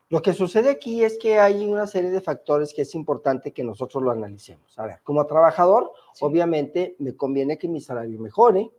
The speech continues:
Speaker 2: Sí.
Speaker 1: que las condiciones de vida sean mayores, que la situación al final de mi vida laboral, pues, sea lo menos complicada.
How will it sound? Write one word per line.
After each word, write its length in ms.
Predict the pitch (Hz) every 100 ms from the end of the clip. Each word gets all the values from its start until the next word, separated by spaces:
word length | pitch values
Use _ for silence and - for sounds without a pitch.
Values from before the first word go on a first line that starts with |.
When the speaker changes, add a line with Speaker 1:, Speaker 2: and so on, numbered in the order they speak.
| _
Speaker 2:
Sí. 340 | - 165 143
Speaker 1:
que 100 | -
las 140 | 151 151
condiciones 520 | 156 147 135 151 151
de 100 | 143
vida 260 | 139 139 143
sean 960 | 143 135 135 135 131 120 110 98 95 _
mayores, 680 | 120 139 180 214 180 196 - _ _ _
que 180 | - 143
la 460 | 135 139 131 127 123
situación 760 | - 131 - 127 - 139 143 151
al 120 | 143
final 300 | 139 135 135
de 80 | 135
mi 80 |
vida 100 | 131 135
laboral, 540 | 131 123 127 127 131
pues, 220 | - 123
sea 380 | - 131 131 131
lo 200 | 120 120
menos 380 | 120 127 131 123
complicada. 680 | - 117 113 127 185 190 107